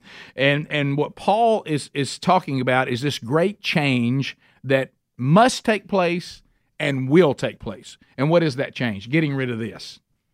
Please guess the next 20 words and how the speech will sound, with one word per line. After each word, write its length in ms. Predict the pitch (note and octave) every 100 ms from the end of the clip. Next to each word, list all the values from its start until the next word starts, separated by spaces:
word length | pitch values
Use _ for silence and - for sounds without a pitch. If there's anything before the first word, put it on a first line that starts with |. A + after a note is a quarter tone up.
| _ _ _ -
You're, 100 | C3+
you're, 240 | C3+ D3+
you're 140 | C#3+ D3
going 320 | D#3+ D#3+ D3
to, 240 | C#3+ B2+
now 120 | C#3
we're 100 | C#3+
gonna 120 | F3 F#3+
get 140 | G#3+
a 40 |
little 140 | A3+ A#3+
deep 360 | G3+ C4+ F3+
this 220 | C#3+ C3+ C3
week 220 | C3 B2+
on, 220 | C3+ C#3+
on, 240 | C#3 C#3 C#3+
on 60 |
something 320 | B2 D#3+ D#3 D3+
people 300 | D#3+ D#3+ D3+
have, 160 | C3